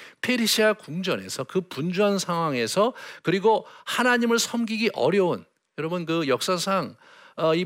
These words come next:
페르시아 궁전에 있는 난자바 파티는요 역사가들도 아주 그냥 그, 어? 어, 이렇게 말을 많이 할 정도로 대단한 거였거든요. 그 궁전 틈바구니 속에서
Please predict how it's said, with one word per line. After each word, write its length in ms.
페르시아 520
궁전에 520
있는 240
난자바 460
파티는요 800
역사가들도 1120
아주 240
그냥 420
그, 320
어? 180
어, 140
이렇게 260
말을 300
많이 260
할 140
정도로 580
대단한 520
거였거든요. 840
그 260
궁전 500
틈바구니 500
속에서 540